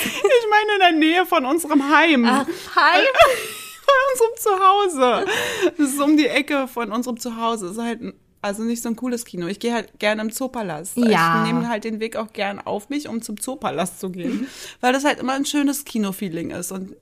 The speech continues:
Speaker 1: weil es Papa war, bin ich halt mit ihm da um die Ecke im Kino gegangen,
Speaker 2: <laughs>
Speaker 1: ins Kino gegangen. Und ja, wie gesagt, hätte ich gewusst, es ist mein letzter Kinofilm, dann hätte ich da sonst was in die Gänge, in die Wege geleitet.
Speaker 2: Drei,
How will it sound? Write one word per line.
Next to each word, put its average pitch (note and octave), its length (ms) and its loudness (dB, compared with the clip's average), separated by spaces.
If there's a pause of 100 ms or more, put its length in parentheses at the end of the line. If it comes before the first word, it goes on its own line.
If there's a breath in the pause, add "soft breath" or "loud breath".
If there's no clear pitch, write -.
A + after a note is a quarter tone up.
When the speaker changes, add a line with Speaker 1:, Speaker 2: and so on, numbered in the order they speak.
Speaker 1:
weil G#3+ 240 -4
es G#3+ 80 -8
Papa C4 400 -2
war, A#3 160 2
bin G#3+ 120 -6
ich A3 140 -8
halt G3 120 -4
mit G3 120 -6
ihm G3+ 160 -6
da G3 80 -4
um E3 140 -6
die - 120 -6
Ecke D#4 340 0
im B3+ 200 -4
Kino B3 320 -2
gegangen, A#3 380 -2 (100)
Speaker 2:
<laughs> A4 120 -4
Speaker 1:
ins F#4+ 180 2
Kino B3+ 260 0
gegangen. A3 380 0 (640 loud breath)
Und A3 360 -2
ja, F3+ 300 -6 (200)
wie G#3 140 -6
gesagt, A#3+ 340 -2
hätte A3 160 -6
ich G#3 120 -14
gewusst, C#4 480 2 (140)
es C#4+ 140 -4
ist C4+ 200 -6
mein C4 160 4
letzter D4+ 400 4
Kinofilm, F#4+ 840 4
dann C4 160 4
hätte C4+ 220 2
ich D4 100 0
da G3 300 2
sonst D4 320 2
was G#3+ 160 -4
in G#3+ 180 -2
die F#3+ 240 -4
Gänge, F#3 420 -4
in G3+ 80 -2
die G3 140 -2
Wege F#3 240 -4
geleitet. D#3+ 500 -6
Speaker 2:
Drei, A#3 300 4